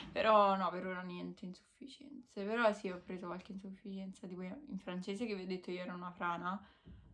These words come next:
Sopra-, in prima media, in francese. Poi basta, perché sì. Insufficienze no, massimo, massimo, quando andavo male sei, per dire, però.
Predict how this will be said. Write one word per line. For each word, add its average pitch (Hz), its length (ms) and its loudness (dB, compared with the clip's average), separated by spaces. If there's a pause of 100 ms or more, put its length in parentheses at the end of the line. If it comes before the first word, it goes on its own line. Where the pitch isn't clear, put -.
(120)
Sopra-, 202 280 4
in 208 140 2
prima 254 240 4
media, 185 380 0 (220)
in 202 120 -8
francese. 185 680 -6 (1160)
Poi 240 120 -12
basta, 185 540 -2 (460)
perché 190 580 -8
sì. 196 220 -10 (720)
Insufficienze 208 840 -2
no, 190 320 0
massimo, 208 480 -2
massimo, 202 540 -2
quando 185 200 -2
andavo 190 220 2
male 180 260 0
sei, 175 340 -4
per 190 160 -10
dire, 170 260 -4
però. 175 220 -8